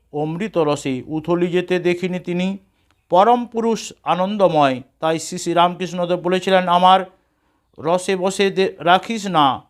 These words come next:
শুকনো সন্ন্যাসী করিস না, ব্যালেন্স হলে গাম্ভীর্য আনন্দের সমন্বয়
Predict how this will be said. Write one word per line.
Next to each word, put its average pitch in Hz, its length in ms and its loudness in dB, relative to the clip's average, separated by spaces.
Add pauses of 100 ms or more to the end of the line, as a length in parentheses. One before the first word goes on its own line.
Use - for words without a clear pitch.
(200)
শুকনো 240 540 -4
সন্ন্যাসী 220 560 0
করিস 202 320 -2
না, 202 320 6 (1400)
ব্যালেন্স 175 560 4
হলে 202 200 0
গাম্ভীর্য 185 580 -2
আনন্দের 185 560 0
সমন্বয় 180 760 0